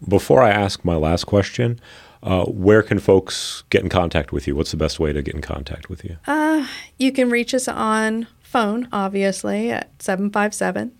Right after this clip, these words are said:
Speaker 2: three three seven, three two eight seven.
Speaker 1: Okay.
Speaker 2: Or you can look us up on the web at M and, A N D, M, homeloans dot com. Or you can reach us out on Facebook.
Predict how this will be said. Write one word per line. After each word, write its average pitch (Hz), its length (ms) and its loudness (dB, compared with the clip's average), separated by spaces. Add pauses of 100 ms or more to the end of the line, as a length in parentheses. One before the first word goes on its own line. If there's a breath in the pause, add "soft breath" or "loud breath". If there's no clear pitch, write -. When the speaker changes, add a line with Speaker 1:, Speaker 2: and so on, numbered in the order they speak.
(220)
Speaker 2:
three 190 240 -2
three 202 300 -4
seven, 202 560 -4
three 196 240 -6
two 214 320 -6
eight - 300 -4
seven. 98 420 -4 (260 loud breath)
Speaker 1:
Okay. 92 220 -8 (200 loud breath)
Speaker 2:
Or 208 460 6
you 214 240 0
can 202 300 -2
look 196 160 -6
us 208 140 -2
up 208 120 -6
on 196 140 -2
the 185 80 -4
web 185 580 -2
at - 320 -4
M 220 480 0 (200)
and, 190 600 0 (240)
A 160 200 -2
N 202 200 -4
D, 190 320 -8 (200)
M, 208 500 0 (720)
homeloans 196 680 0
dot - 220 -4
com. 190 380 -4 (540 soft breath)
Or 220 200 2
you 240 140 2
can 240 140 0
reach 247 220 0
us 254 120 -4
out 254 180 2
on 254 160 0
Facebook. - 640 -4